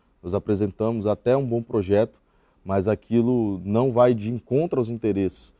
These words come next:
dos políticos e, consequentemente, vai contra os interesses da população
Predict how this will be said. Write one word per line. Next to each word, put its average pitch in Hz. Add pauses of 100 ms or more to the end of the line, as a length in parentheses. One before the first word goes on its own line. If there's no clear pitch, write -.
(300)
dos 117
políticos 117 (180)
e, 104 (180)
consequentemente, 107
vai 107
contra 131
os 110
interesses 104
da 98
população 104